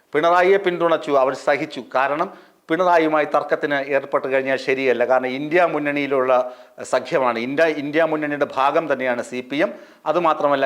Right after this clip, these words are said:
കേരളത്തിൻ്റെ വികസന കാര്യമാണ് അദ്ദേഹം എഴുതിയത്, കുഴപ്പമില്ല. അത് കേരളത്തിൻ്റെ വികസന കാര്യമാണ്, ഇന്ത്യയുടെ, ആ, കേരള സംസ്ഥാനത്തിൻ്റെ സ്റ്റാർട്ടപ്പുകളുടെ കാര്യത്തിൽ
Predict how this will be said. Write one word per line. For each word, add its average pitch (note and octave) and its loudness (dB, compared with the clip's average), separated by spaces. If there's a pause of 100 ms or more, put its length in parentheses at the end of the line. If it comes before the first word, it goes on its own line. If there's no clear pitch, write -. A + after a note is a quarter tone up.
(100)
കേരളത്തിൻ്റെ D#3 2
വികസന E3 0
കാര്യമാണ് B2+ 0
അദ്ദേഹം C3+ -2
എഴുതിയത്, B2+ 0
കുഴപ്പമില്ല. C#3 0 (580)
അത് D3+ 2
കേരളത്തിൻ്റെ E3 2
വികസന D#3 2
കാര്യമാണ്, C#3+ 2
ഇന്ത്യയുടെ, D3 -2 (280)
ആ, C3 2 (300)
കേരള D3+ 4
സംസ്ഥാനത്തിൻ്റെ D3+ -2
സ്റ്റാർട്ടപ്പുകളുടെ D3 0
കാര്യത്തിൽ C3+ 0